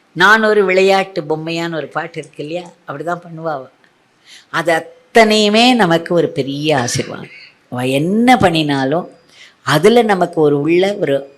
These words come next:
ஆன்மீக மாற்றம், முன்னேற்றமா வரும். கடைசியில அது கொண்டு போய் சேர்த்துது இல்லையா அவர்கிட்டக்க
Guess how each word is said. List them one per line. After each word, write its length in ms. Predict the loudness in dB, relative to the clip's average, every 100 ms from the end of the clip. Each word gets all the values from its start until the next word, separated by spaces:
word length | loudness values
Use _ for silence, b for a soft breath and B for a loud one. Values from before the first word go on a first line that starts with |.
| _
ஆன்மீக 580 | -4 -2 -2 -4 -2 -2
மாற்றம், 600 | 0 -2 -4 -4 -4 -4
முன்னேற்றமா 760 | -4 0 0 -2 0 4 6
வரும். 360 | 6 6 2 0 -12 _ b b b b b b _ _ _ _ -4
கடைசியில 320 | -2 2 4
அது 160 | 4 4
கொண்டு 240 | 2 4
போய் 160 | 2 2
சேர்த்துது 340 | 2 0 0
இல்லையா 320 | 0 2 2
அவர்கிட்டக்க 420 | 0 -4 -8 -8